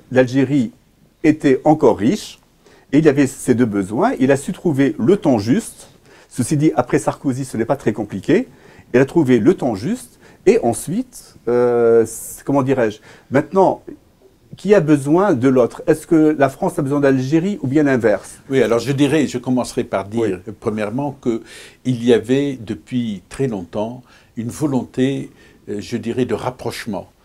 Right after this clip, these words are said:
Speaker 2: entre l'Algérie et
Speaker 1: Traité
Speaker 2: la
Speaker 1: d'amitié
Speaker 2: France.
Speaker 1: sous Chirac.
Speaker 2: Traité d'amitié sous Chirac. Il y avait le, le, le premier à être venu, euh, euh, à Paris, ça a été quand même Chadli Benjedid.
Speaker 1: Oui.
Speaker 2: Donc il y a, de, de,
Speaker 1: Oui.
Speaker 2: l'idée d'un rapprochement était en l'air depuis très longtemps, sauf que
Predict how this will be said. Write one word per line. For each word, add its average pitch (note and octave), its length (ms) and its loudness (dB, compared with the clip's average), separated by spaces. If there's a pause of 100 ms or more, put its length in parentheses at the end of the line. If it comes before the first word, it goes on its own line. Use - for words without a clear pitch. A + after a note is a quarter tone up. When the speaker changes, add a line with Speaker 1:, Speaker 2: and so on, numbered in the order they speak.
(240)
Speaker 2:
entre A2+ 280 -6
l'Algérie G2 680 -8
et G#2+ 80 -10
Speaker 1:
Traité C3 240 0
Speaker 2:
la A#2+ 100 2
Speaker 1:
d'amitié B2 340 2
Speaker 2:
France. C3+ 60 -4
Speaker 1:
sous B2+ 100 -4
Chirac. A2+ 440 0
Speaker 2:
Traité A2 440 -2
d'amitié G2+ 440 -2
sous - 140 -16
Chirac. A#2 360 0
Il - 20 -6
y A2 40 -2
avait G2+ 180 -2
le, G#2 140 -8
le, B2 100 -4
le A#2+ 200 -2
premier D3 440 -2
à G#2 100 -2
être A2+ 220 -6
venu, A2 420 -4
euh, F#2 180 -6 (340)
euh, G2 420 -2
à G#2+ 80 -4
Paris, C#3+ 320 -6
ça - 140 -10
a G2+ 40 -4
été A2+ 220 -6
quand A#2 100 -10
même A#2 160 -8
Chadli G2+ 360 -10
Benjedid. G2 560 -6 (300)
Speaker 1:
Oui. G#2+ 60 -8
Speaker 2:
Donc D#3+ 260 -4
il F#3 120 -6
y F3+ 80 2
a, F3+ 80 0
de, D#3+ 160 -4
de, C#3 320 -6
Speaker 1:
Oui. C#3 260 -4
Speaker 2:
l'idée D#3+ 300 4
d'un C3 140 2
rapprochement C3 640 -6
était A#2+ 260 -4
en A2+ 120 -4
l'air B2+ 240 -2
depuis G#2 260 -16
très A#2+ 200 -12
longtemps, G#2+ 340 -10
sauf - 360 -2
que D3 260 -2